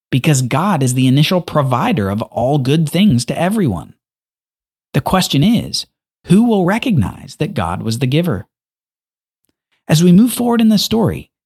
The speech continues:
keep an eye out for sacrifices. This system gets very developed over the next few books of the Bible, and we'll see that sacrifices indeed honor God, but they must be done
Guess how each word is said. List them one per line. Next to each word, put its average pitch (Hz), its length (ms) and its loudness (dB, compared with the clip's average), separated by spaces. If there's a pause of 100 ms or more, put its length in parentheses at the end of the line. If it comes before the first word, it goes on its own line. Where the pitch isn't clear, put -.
keep 214 180 0
an 240 80 2
eye 220 160 0
out 139 220 0
for 143 60 0
sacrifices. - 840 -6 (600)
This 170 160 2
system 110 500 0
gets 107 180 -2
very 170 320 0
developed 156 600 0
over 120 160 -2
the 117 100 2
next 127 300 -2
few 165 220 0
books 165 240 -2
of 147 100 -4
the 139 80 0
Bible, 147 480 -2 (420)
and 156 160 6
we'll 147 120 2
see 170 160 0
that 147 160 -2
sacrifices 120 800 -2
indeed 135 420 4
honor 165 260 0
God, 202 500 0 (320)
but 120 120 -2
they 113 100 2
must 127 300 2
be 190 80 0
done 123 460 0